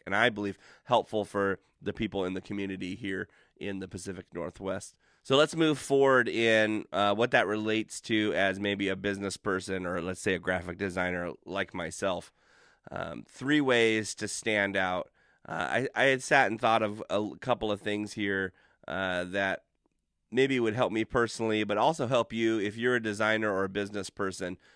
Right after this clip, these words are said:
And, uh, yeah, let's start with that. So number one thing that I thought of, and there's all kinds of things that you can do that's different than everybody else, obviously, but these are three things that I had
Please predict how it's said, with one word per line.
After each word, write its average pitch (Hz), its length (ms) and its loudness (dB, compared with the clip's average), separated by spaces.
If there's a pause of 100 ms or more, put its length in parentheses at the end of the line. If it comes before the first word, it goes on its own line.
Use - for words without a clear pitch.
(220)
And, 92 320 -6
uh, 85 260 -2
yeah, 127 280 -2
let's 101 160 -6
start 120 240 4
with 110 120 -2
that. 101 220 2 (220)
So 127 120 -2
number 160 240 6
one 131 300 6
thing 117 200 0
that 107 120 2
I 104 100 6
thought 101 480 2
of, 98 400 0
and 101 260 -4 (200)
there's 127 220 -2 (120)
all 131 140 6
kinds 123 220 0
of 98 80 -2
things 107 180 -2
that 90 80 -6
you 92 100 -6
can 95 140 -8
do 85 140 -4
that's - 200 -8
different - 360 -6
than 92 120 -4
everybody 92 460 -4
else, 85 240 -4
obviously, 90 480 -4
but 92 160 -10
these 123 180 -2
are 104 120 -2
three 117 240 -6
things 101 320 -6
that 98 120 -6
I 95 180 2
had 95 220 -2